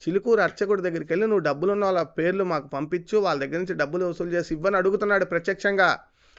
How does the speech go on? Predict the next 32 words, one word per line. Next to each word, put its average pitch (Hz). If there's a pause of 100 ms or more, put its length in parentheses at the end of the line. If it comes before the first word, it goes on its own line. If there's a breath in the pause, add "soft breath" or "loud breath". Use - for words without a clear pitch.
(140 soft breath)
వాడు 170
దుర్మార్గుడురా 185
బాబు. 175
వాడికి 165
పవన్ 180
కళ్యాణ్కి 180
పోలికేంట్రా 175
నాయన? 139 (400 loud breath)
రాజకీయ 190
దోపిడీ 185
కన్నా 185
ఆర్థిక 175
దోపిడీ 160
తక్కువ 170
నష్టం 156
కాదా? 131
అరే 185 (340 loud breath)
నీకు 175
అసలు 165
కనీసం 180
జ్ఞానం 160
ఉందిరా? 147 (120)
నువ్వు 156
ఇందాకనే 180
ఒక 180
పోస్ట్లో 175
చెప్పావు 156
మమ్మల్ని 151
తరతరాలుగా 165
ఆర్థికంగా 156
దోచుకున్నారు 151
అని. 120